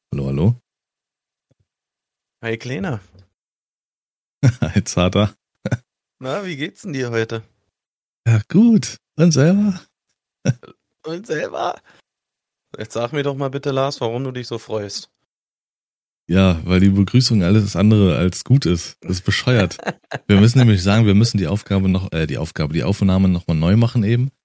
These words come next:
Speaker 1: weil's, äh, meinerseits richtig gut geklappt hat, einfach der Profi. Ich war mute. Man hat mich einfach nicht gehört. So, deswegen müssen wir <laughs> nochmal von vorne anfangen.
Speaker 2: Aber gut, es ist gut, dass es dir erst wirklich, äh,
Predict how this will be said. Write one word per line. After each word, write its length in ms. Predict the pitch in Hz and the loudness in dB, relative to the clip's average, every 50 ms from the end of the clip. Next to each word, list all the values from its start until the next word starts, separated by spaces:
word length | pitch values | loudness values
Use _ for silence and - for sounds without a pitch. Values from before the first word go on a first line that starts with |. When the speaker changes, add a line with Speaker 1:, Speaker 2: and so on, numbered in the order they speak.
| _ _ _ _ _ _ _ _ _ - | _ _ _ _ _ _ _ _ _ -6
Speaker 1:
weil's, 680 | 87 95 92 92 90 90 92 87 - - - - - - | -2 2 2 4 4 2 2 0 -2 -6 -8 -10 -10 -6
äh, 460 | - 90 90 87 90 90 87 87 85 82 | -4 -2 0 0 2 2 0 0 0 -2
meinerseits 640 | 80 78 82 85 92 95 90 92 90 87 - - | -2 -2 -2 0 2 2 2 0 -2 -2 -4 -6
richtig 240 | 107 - - 113 - | -10 -8 -8 -8 -6
gut 160 | - 107 - | -4 -4 -6
geklappt 420 | - - - - - 120 - - - | -6 -12 -6 -4 -4 -4 -2 -4 -6
hat, 140 | 92 87 - | -4 -4 -4
einfach 260 | 85 87 - 90 - | -4 -6 -6 -6 -6
der 140 | - 90 82 | -6 -6 -6
Profi. 480 | - - 90 87 85 - 104 117 123 - _ _ _ _ _ _ _ _ _ | -6 -4 -4 -4 -2 0 0 0 0 -2 _ _ _ _ _ _ _ _ _
Ich 180 | - 95 90 90 | -4 -2 0 2
war 280 | 101 104 110 120 123 - _ _ _ _ _ - | 2 2 2 0 -2 -6 _ _ _ _ _ 0
mute. 400 | 107 113 120 113 95 82 - - _ _ _ _ _ _ _ _ _ _ _ _ _ _ _ _ _ _ - | 4 4 6 6 4 2 -2 -8 _ _ _ _ _ _ _ _ _ _ _ _ _ _ _ _ _ _ -6
Man 160 | 123 135 135 | -4 -2 -2
hat 100 | 143 143 | -2 -4
mich 140 | 139 123 117 | -4 -4 -4
einfach 160 | 110 107 110 | -2 0 0
nicht 140 | 98 85 - | -2 -2 -2
gehört. 340 | - 85 87 98 107 - - _ _ _ _ _ _ _ _ _ _ _ _ _ | -4 -2 -2 -2 -4 -6 -10 _ _ _ _ _ _ _ _ _ _ _ _ _
So, 260 | - - 85 80 76 73 | -8 -4 -4 -4 -4 -6
deswegen 320 | - 76 - - 76 76 - | -8 -12 -10 -6 -4 -4 -4
müssen 180 | - - 90 | -4 -4 -4
wir 60 | - 101 | -4 -4
<laughs> 140 | 98 - | -2 0
nochmal 100 | 139 131 | 0 0
von 200 | 120 - 147 127 | 0 2 0 -2
vorne 360 | 120 - - - 113 - - - | -2 -2 -4 -4 -4 -2 -2 -2
anfangen. 200 | 82 76 104 113 | -2 -2 -2 -2
Speaker 2:
Aber 260 | 139 143 143 143 143 | 0 0 0 0 -2
gut, 280 | 139 143 139 147 - - - - 202 - | -2 -4 -4 -4 -6 -8 -14 -14 -6 -4
es 160 | 147 143 139 | -4 -2 -2
ist 160 | 143 131 - | -4 -8 -8
gut, 220 | - 156 165 151 - | -8 -10 -10 -8 -8
dass 120 | 127 131 | -8 -8
es 140 | 135 131 - | -10 -12 -10
dir 200 | - 135 120 107 | -8 -6 -4 -4
erst 300 | 113 127 131 - - 123 | -4 -4 -6 -8 -10 -14
wirklich, 520 | 123 120 - - 139 127 - - - - | -14 -12 -12 -10 -10 -10 -12 -14 -12 -8
äh, 280 | - 117 123 120 120 | -6 -4 -2 -2 -4